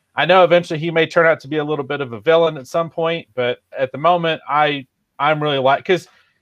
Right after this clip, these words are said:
he is trying to get Bucky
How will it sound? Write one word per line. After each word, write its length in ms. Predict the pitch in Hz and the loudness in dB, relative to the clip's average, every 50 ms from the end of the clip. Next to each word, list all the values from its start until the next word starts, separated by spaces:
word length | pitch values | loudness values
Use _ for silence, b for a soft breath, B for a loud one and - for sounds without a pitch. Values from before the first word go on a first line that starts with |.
| b b _ _ _ _ _ _ | b b _ _ _ _ _ _
he 520 | _ - 240 269 277 277 254 208 143 - _ _ _ _ - | _ -4 -4 -2 -2 -4 -6 -8 -10 -14 _ _ _ _ -4
is 180 | 180 175 - | -4 -4 -4
trying 380 | - - 226 247 277 320 311 240 | -4 0 2 2 2 2 0 -2
to 120 | - 196 | -6 -6
get 400 | 156 - 190 185 190 175 - _ _ _ _ - | -2 2 4 4 4 2 0 _ _ _ _ -20
Bucky 680 | 131 117 160 175 196 190 - 196 185 185 185 190 185 | -6 0 2 2 2 2 -2 -6 -6 -6 -8 -10 -14